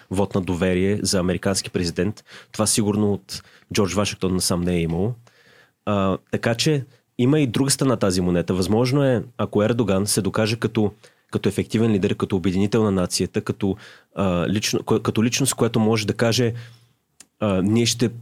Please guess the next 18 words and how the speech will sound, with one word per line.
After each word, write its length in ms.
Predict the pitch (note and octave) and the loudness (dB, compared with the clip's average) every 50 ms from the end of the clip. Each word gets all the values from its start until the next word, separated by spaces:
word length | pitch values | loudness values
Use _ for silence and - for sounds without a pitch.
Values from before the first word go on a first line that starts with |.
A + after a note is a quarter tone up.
| - - - | -18 -14 -4
преодолеем 540 | - A#2+ A2+ A2 F#2+ A2 A2 A2+ A2+ A#2 A2 | 0 2 2 2 4 4 2 4 4 2 2
тази 280 | G#2 - G#2 F2 F2+ G2+ | 2 2 0 0 0 -2
кри-, 360 | - - G2+ G2 F#2+ - - | -2 -2 0 0 0 0 -2
криза, 300 | - - G2+ G2+ F2 G2+ | -4 -2 -2 0 2 2
ние 200 | G2+ G#2+ A2 A#2 | 2 4 2 2
сме 200 | A2 - A#2 A2 | 2 2 2 2
заедно, 460 | G2 F2 G2 G2+ G2+ G#2 G2+ G2 G2 G2 | 2 2 2 2 2 2 2 0 0 0
ние 200 | G2 G#2 G#2 G2+ | 2 2 0 0
сме 220 | - - A2 G2+ | 0 0 0 -2
по-силни". 600 | - - A2 G#2+ - - - G#2+ G2+ G#2 G#2 - - - - - _ | 0 0 -2 0 0 0 0 0 0 0 -2 -4 -6 -12 -20 -20 _
Ако 120 | _ - A#2+ | _ 0 0
успее 300 | A#2 - A#2+ E3+ E3 D3+ | 0 2 2 2 4 4
наистина 360 | D3 C#3 - - C#3 C3+ A#2+ | 2 2 2 2 2 2 2
да, 280 | A2+ A#2+ A2+ A2 G#2 G2 - - - - _ - | 2 2 2 2 0 0 -4 -16 -20 -20 _ -10
да 180 | - G2 A2+ | -4 -2 0
се 140 | G#2 - - | 2 0 0
представи 580 | - - G2 G2 - - - A#2+ A2+ A#2+ A#2+ A#2 | 0 -2 -2 -2 0 0 0 0 2 0 0 0
като, 640 | A#2 A2 - - A#2+ A2 G#2 G2+ G2+ G2 F#2+ F#2 | -2 -4 -2 0 0 2 4 4 4 4 2 2